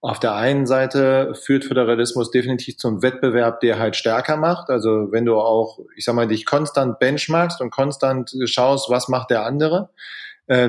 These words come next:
dann kannst du dich natürlich dadurch auch verbessern. Das ist ein großer Vorteil des Föderalismus. Der Nachteil ist aber natürlich definitiv, wenn du auf so Dinge guckst wie zum Beispiel Datenschutz, dann hast du mittlerweile, und ich bin großer Fan von Datenschutz, um das direkt vorneweg zu sagen.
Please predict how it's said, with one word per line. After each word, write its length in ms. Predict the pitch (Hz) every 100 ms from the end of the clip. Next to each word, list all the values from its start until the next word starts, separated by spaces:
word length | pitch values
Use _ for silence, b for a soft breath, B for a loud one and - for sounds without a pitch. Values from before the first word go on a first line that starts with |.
| 113
dann 160 | 117
kannst 320 | 113 139 147 143
du 20 |
dich 140 | 127
natürlich 340 | 127 120 131 127
dadurch 320 | 123 120 135
auch 160 | 117
verbessern. 500 | - 101 107 170 190
Das 140 | 143 107
ist 100 | 120
ein 140 | 120
großer 320 | 104 107 113
Vorteil 380 | 104 123 135 147
des 160 | 143 -
Föderalismus. 640 | 143 139 143 151 170 - B B B _
Der 160 | 117 113
Nachteil 460 | 107 120 143 151 143
ist 100 | 135
aber 120 | 135
natürlich 340 | 127 135 127
definitiv, 540 | 135 131 123 117 127 127
wenn 80 |
du 120 | 120 113
auf 140 | 110
so 160 | - 113
Dinge 240 | 123 131
guckst 220 | 123 123 -
wie 60 |
zum 120 | -
Beispiel 240 | 113 110 117
Datenschutz, 800 | 120 156 147 - 147 - - B B B B B
dann 160 | - 113
hast 200 | 123 117
du 40 |
mittlerweile, 920 | 127 120 117 117 131 135 131 127 - 123
und 120 | 120
ich 100 | 107
bin 140 | 131
großer 320 | 117 143 151 127
Fan 200 | 151 156
von 180 | 117
Datenschutz, 480 | 104 101 104 107 117
um 80 | 113
das 140 | 107
direkt 260 | - 107 110
vorneweg 380 | - 110 123 139
zu 100 | 107
sagen. 380 | 95 101 127